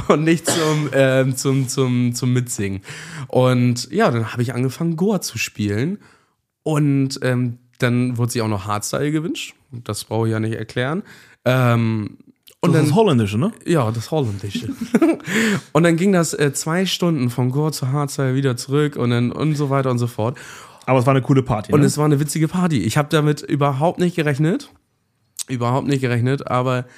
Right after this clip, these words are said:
Speaker 1: es haben sich wirklich sehr, sehr viele für die Feier bedankt bei uns. Unter anderem halt auch die höheren Regionen. Also, ähm,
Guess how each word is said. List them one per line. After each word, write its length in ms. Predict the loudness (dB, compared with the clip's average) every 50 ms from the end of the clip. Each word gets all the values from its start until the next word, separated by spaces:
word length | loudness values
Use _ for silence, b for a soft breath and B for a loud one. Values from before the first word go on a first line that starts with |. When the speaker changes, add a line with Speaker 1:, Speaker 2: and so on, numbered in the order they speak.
| B B B B B _
Speaker 1:
es 160 | -6 -4 -2
haben 200 | 0 0 2 2
sich 340 | 2 2 0 0 -2 -4 -10 -12 -8
wirklich 640 | -8 -6 -2 2 2 2 2 2 0 -2 -2 -2 -2
sehr, 400 | -2 0 0 2 2 2 0 0
sehr 180 | 0 0 -2 -2
viele 380 | -4 -4 -2 -2 0 0 0 -2
für 180 | -2 -4 -4 -4
die 140 | -4 -4
Feier 340 | -6 -4 -2 -2 -2 -2 -2
bedankt 440 | -4 -6 -6 -6 -6 -4 -6 -6 -4
bei 100 | -4 -4
uns. 460 | -2 -2 -4 -4 -4 -6 -8 -12 -14 b b b b b b b b
Unter 340 | -4 -2 -2 -2 -2 -4 -2
anderem 380 | -2 -2 -2 -2 -2 -4 -2
halt 200 | -2 -2 -2 -2
auch 360 | -4 -4 -2 -2 -2 -4 -2
die 120 | -2 0 2
höheren 360 | 2 2 2 0 -2 -4 -4
Regionen. 560 | -6 -8 -8 -6 -6 -6 -6 -6 -10 -12 -14 -10 -6
Also, 380 | -4 -2 -2 0 -2 -2 -4 -6 -12 -20 _ _ _ _ _ _ _ _ _ _ _ _ _ _ -4
ähm, 460 | 0 2 2 2 2 0 -2 -4 -6